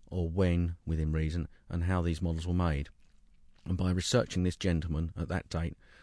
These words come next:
we were able to find out that he was in charge of a group of individuals, of craftsmen. He still wasn't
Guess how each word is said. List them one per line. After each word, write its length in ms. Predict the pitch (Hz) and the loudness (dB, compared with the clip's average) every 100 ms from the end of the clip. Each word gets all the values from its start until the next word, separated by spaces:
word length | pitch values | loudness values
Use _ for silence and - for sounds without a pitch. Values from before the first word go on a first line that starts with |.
| - | -10
we 140 | 95 92 | 0 2
were 60 | |
able 120 | 90 | 2
to 100 | 87 | -2
find 320 | 80 90 90 87 | -6 -2 0 0
out 240 | 85 - - - - - | -2 -4 -12 -20 -20 -10
that 140 | - | -2
he 120 | 92 | 0
was 100 | 90 | 2
in 120 | 85 | 0
charge 300 | 78 92 85 | 0 0 0
of 100 | 82 | 0
a 40 | 82 | -2
group 240 | 101 90 | 0 0
of 100 | 82 | 0
individuals, 680 | 87 80 90 - 87 87 - - - - - | 0 0 -2 -2 -2 -2 -8 -20 -20 -20 -12
of 80 | 71 | -10
craftsmen. 640 | - 95 82 - 85 85 - - _ _ _ | -2 0 0 -2 -2 -2 -6 -20 _ _ _
He 120 | 98 | -12
still 320 | 107 - 123 107 | -8 0 2 4
wasn't 320 | 110 95 | 2 0